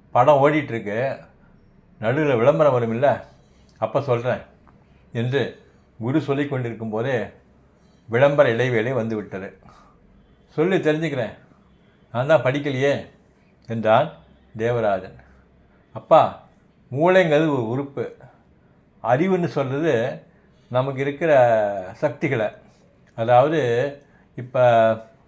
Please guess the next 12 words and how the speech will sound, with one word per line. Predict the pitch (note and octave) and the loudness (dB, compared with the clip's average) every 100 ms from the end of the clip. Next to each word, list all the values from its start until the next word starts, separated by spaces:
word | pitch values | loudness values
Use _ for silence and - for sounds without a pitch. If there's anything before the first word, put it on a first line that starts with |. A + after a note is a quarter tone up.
| _ _ _ | _ _ _
ஐம்புலன்கள்னு | B2 C#3+ E3 C#3+ D3 D#3+ D#3+ D#3+ | 0 2 2 2 2 2 0 0
சொல்றோம் | D3 B2+ B2+ | 0 0 -2
இல்ல, | B2 C#3 - G#2 - _ _ _ _ _ | 0 2 2 0 -12 _ _ _ _ _
ஐம்புலன்னா | A2+ D3 F3 F3 F3+ F#3+ B3 C4 - _ _ _ _ _ _ _ _ - | -6 -4 -4 -2 -2 -2 -4 -6 -16 _ _ _ _ _ _ _ _ -4
கண், | C#3 D#3 D#3+ | -2 -2 -4
காது, | - C#3 C#3 C#3 C#3+ | 4 6 6 4 -2
மூக்கு, | B2+ C#3 C3+ C3 C3+ | -2 -4 -6 -8 -6
நாக்கு, | C3 A#2+ A#2+ - C3 C3 C3 | 0 2 2 0 -12 -12 -6
தோல், | B2+ C#3 A#2+ | 0 0 0
இதைத்தான் | A#2+ A#2+ - B2+ B2 - - _ _ - | -2 -2 0 2 0 -6 -20 _ _ -2
புலன்கள்னு | B2+ C3+ C3 B2 D3 | -2 0 -2 -2 -4
சொல்றோம். | B2+ G2 G2 G#2+ B2 | -8 -8 -4 -4 -4